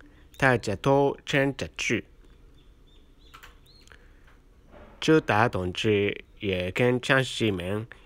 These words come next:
一块儿去挑粮。他穿着草鞋，戴着斗笠，挑起粮食，跟大家一块儿爬山。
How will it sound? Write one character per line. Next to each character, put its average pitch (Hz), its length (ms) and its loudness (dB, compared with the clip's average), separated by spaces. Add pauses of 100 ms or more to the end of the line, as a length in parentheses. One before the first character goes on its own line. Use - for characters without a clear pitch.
(140)
一 95 200 -2
块 123 360 2
儿 101 160 -2
去 120 320 0
挑 117 280 0
粮。 85 380 -10 (1200)
他 92 220 -6
穿 123 340 2
着 101 140 -4
草 82 260 -10
鞋， 98 440 -4 (640)
戴 147 260 4
着 123 120 -6
斗 82 260 -10
笠， 110 320 -2 (1000)
挑 92 260 -4
起 120 360 0
粮 73 260 -10
食， - 340 -4 (1200)
跟 101 200 -4
大 123 240 0
家 101 380 -4
一 90 240 -8
块 120 320 0
儿 95 120 -6 (120)
爬 85 180 -8
山。 120 360 -4